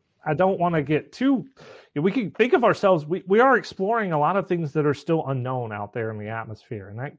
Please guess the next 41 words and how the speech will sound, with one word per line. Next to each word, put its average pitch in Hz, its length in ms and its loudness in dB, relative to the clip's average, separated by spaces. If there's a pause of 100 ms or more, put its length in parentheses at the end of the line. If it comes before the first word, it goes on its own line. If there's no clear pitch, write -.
it, 156 220 -6 (500)
I 147 80 0
think - 180 -2
it's 147 120 0
an 131 100 2
interesting 151 440 -2
problem. 143 460 0
So 143 140 -2
we 135 100 4
had 143 120 -2
s-, 139 120 -8
a 135 140 -6
great 139 500 0
group 160 300 -2
of 117 160 -4
younger 139 380 -2
scientists. 123 580 -6
I, 131 100 -2 (100)
I, 131 240 -4
I 135 100 0
wanna 247 340 4
believe 233 360 4
I 240 100 6
was 233 180 2
in 240 120 -4
that 226 200 -4
group 208 260 0
in 160 140 2
the, 147 80 4
in 160 180 0
the 156 80 4
mid-career 180 600 6
space. 190 500 4
I 170 140 4
don't 175 200 4
know 170 260 4
anymore. 196 580 2 (380)
Um, 143 560 4 (540)
but 160 360 4
all 208 240 6
these, 233 280 -2